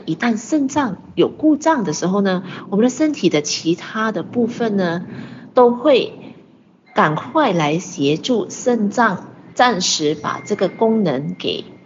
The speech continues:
给它做好。不过呢，这也不是一个好事。为什么呢？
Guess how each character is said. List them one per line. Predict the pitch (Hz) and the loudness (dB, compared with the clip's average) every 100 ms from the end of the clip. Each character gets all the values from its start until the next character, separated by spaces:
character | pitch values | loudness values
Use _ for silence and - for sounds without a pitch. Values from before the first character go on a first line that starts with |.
| _ _ _ _ _ - | _ _ _ _ _ -4
给 | 143 | -2
它 | 165 | 0
做 | 170 277 214 | 0 2 2
好。 | - - - - - - _ _ _ _ _ _ _ - - - - - - - - _ | 0 -8 -10 -12 -20 -20 _ _ _ _ _ _ _ -20 -20 -20 -20 -20 -20 -20 -20 _
不 | 151 | -6
过 | 147 208 202 | 2 4 6
呢， | 180 175 180 - - | 4 4 0 -6 -8
这 | - 262 214 - | 4 4 4 -2
也 | 151 | -4
不 | - - 131 | -4 -2 -2
是 | - 202 190 | 0 2 2
一 | - | 2
个 | - 196 | -2 -2
好 | - 131 - | 0 -2 -2
事。 | - - 190 117 - - - | -6 2 2 2 -6 -20 -10
为 | - 190 | 0 2
什 | 185 | 4
么 | 165 | 2
呢？ | 180 190 196 | 4 4 2